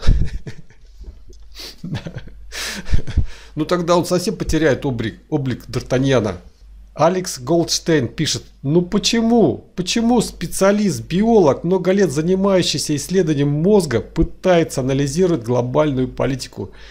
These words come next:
Если политолог начнет рассуждать о биологии, Савельев начнет ржать как лошадь и будет прав.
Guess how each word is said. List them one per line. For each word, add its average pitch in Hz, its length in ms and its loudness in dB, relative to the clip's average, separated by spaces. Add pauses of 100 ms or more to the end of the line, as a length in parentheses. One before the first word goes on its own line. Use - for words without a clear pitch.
(260)
Если 156 380 2
политолог 156 720 2
начнет 151 400 -2
рассуждать 139 540 -2
о 131 40 -2
биологии, 151 500 2
Савельев 135 680 0
начнет 139 480 -4
ржать 113 420 -2
как - 220 -8
лошадь 120 460 -2 (380)
и 120 100 0
будет 113 420 -2
прав. 180 360 2